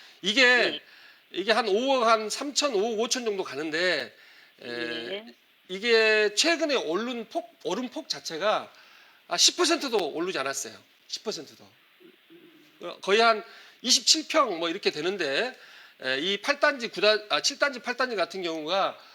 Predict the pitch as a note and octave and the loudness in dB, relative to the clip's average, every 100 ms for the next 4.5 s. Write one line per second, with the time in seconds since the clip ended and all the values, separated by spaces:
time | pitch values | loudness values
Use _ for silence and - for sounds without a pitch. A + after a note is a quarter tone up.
0 | - - D#3+ B3 - E4 D#4+ C#4 F#3 - | -10 -6 -4 -2 -2 -2 -2 -4 -6 -10
1 | B2+ F3 - C3+ A#2 A2 - G#3+ B3+ C#4 | -8 -8 -8 -8 -10 -10 -8 -4 -2 -2
2 | C4 A#3 F#3+ - - F3 F#3 E3+ D3+ G3 | -2 -2 -4 -6 -6 -2 -2 -2 -4 -2
3 | G3+ G3+ G#3+ G3 E3+ D3+ D3 F3 D3 D3 | -2 0 -2 -2 -4 -6 -8 -6 -8 -8
4 | F3+ D3 D3 D#3+ | -4 -4 -2 -4